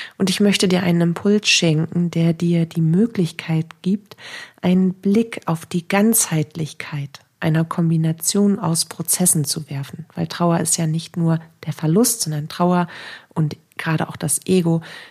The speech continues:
das wird ja aus unterschiedlichen Komponenten zusammengebaut und ergibt dann ein ganzes Bild, was wir immer wieder betrachten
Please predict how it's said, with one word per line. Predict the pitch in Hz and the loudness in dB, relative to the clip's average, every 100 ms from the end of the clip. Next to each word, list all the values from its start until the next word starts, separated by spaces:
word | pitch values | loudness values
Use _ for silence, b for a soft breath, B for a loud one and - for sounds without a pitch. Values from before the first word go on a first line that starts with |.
| B - | B -10
das | - 165 | -6 0
wird | 185 190 | 0 0
ja | 175 | -2
aus | - 165 | 0 -2
unterschiedlichen | - 220 233 175 - 185 180 175 165 - 160 | 0 -2 0 2 0 0 -2 -4 -4 -2 -4
Komponenten | 165 165 160 160 160 160 - 151 | -2 -2 0 0 2 2 0 -4
zusammengebaut | - 170 160 170 170 156 156 - 151 160 160 208 - | -2 -2 2 2 4 2 0 -2 -2 0 2 2 0
und | 160 165 | -4 -4
ergibt | 160 170 - | -4 -4 -4
dann | 156 | -4
ein | 170 165 | 0 2
ganzes | 165 160 - 165 - | 2 2 0 -2 -2
Bild, | 165 165 165 | 0 0 0
was | 165 - - | -4 -4 -2
wir | 156 | -2
immer | 165 156 156 | 2 2 2
wieder | 160 156 | 0 0
betrachten | - 165 - - - - 147 | -2 -4 0 0 0 -4 -6